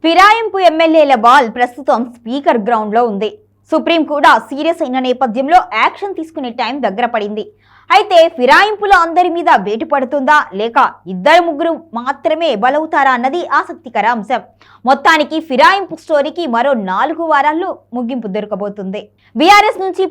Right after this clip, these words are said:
పార్టీ ఫిరాయించిన పది మంది ఎమ్మెల్యేల్లో ఎనిమిది మంది సేఫ్ జోన్ లోనే ఉన్నారు. వారందరూ పార్టీ మారినా కూడా అది బాహాటంగా చెప్పుకోలేదు. వారు నియోజకవర్గ సమస్యలపై సీఎంను కలిశాము అని ఒకళ్ళు, క్యాజువల్ మీట్ అని మరొకరు,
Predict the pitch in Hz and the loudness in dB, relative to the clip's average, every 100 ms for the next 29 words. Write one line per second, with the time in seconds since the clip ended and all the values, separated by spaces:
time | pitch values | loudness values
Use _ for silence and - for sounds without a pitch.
0 | 349 302 320 359 349 320 311 302 320 247 | 2 2 2 -6 -2 0 0 -2 -2 0
1 | 269 294 339 349 320 277 311 320 311 330 | 0 0 -4 -6 -4 -2 0 2 2 4
2 | 277 208 220 285 339 311 302 339 349 - | 2 2 -4 -4 -4 -4 -4 -6 -8 -2
3 | 294 311 240 269 226 214 277 226 233 226 | 0 0 -4 -4 -4 -6 -6 -4 -4 -4
4 | - _ _ _ - 262 294 339 381 381 | -10 _ _ _ 2 4 4 2 0 0
5 | 359 311 330 349 320 285 320 320 294 349 | 0 -2 -2 -2 0 2 2 0 2 2
6 | - 220 208 156 190 247 330 320 247 240 | 2 -2 -6 -2 -2 0 -2 -2 -6 -6
7 | 254 226 240 262 240 226 - _ _ - | -6 -12 -6 -4 -2 -4 -10 _ _ 0
8 | 262 269 262 285 285 277 254 233 247 233 | 2 4 2 2 2 0 -2 -2 -6 -6
9 | 247 277 254 277 - 254 254 240 240 214 | -4 -2 0 -2 -4 -6 -6 -4 -4 -6
10 | 220 254 226 240 240 254 _ 147 170 214 | -4 -4 -2 -4 -6 -10 _ -14 -12 -4
11 | 233 233 254 254 _ _ - 381 392 392 | -2 -2 -4 -10 _ _ 0 4 4 2
12 | 370 339 302 302 294 240 185 208 247 262 | 0 0 -4 -2 -2 -2 -4 -4 -2 -2